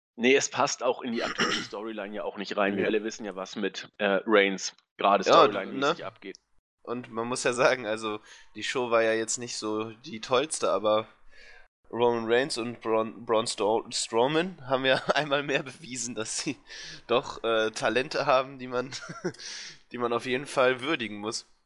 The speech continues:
Speaker 1: Ja, vor allen Dingen Braun Strowman, aber da möchte ich, äh, drauf zu sprechen kommen, wenn wir da sind. Für mich eines der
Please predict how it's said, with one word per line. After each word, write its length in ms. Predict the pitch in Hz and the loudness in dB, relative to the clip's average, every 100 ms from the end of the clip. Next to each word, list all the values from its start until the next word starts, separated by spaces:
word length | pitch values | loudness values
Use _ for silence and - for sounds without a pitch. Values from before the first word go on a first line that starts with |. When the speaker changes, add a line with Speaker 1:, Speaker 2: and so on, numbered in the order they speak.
| _ | _
Speaker 1:
Ja, 360 | - 127 123 190 | -4 0 2 0
vor 200 | - 165 | 4 4
allen 160 | 151 190 | 6 4
Dingen 120 | 185 | 2
Braun 200 | 170 170 | 4 2
Strowman, 520 | - 170 196 143 175 | 2 2 4 4 4
aber 140 | 147 147 | 6 4
da 80 | |
möchte 280 | 151 175 - | 4 0 -2
ich, 220 | 160 - 143 | -4 -2 0
äh, 240 | 147 143 | 2 2
drauf 400 | 139 143 135 151 | -2 -2 0 0
zu 80 | - | 0
sprechen 320 | - 151 165 | 0 0 0
kommen, 160 | 151 139 | 0 2
wenn 160 | 143 | 2
wir 80 | 139 | 4
da 140 | 131 | 2
sind. 260 | 120 143 180 | 2 0 0
Für 100 | - | 0
mich 280 | 147 156 - | 0 0 0
eines 260 | 143 147 | 0 0
der 300 | - 139 135 | 2 4 4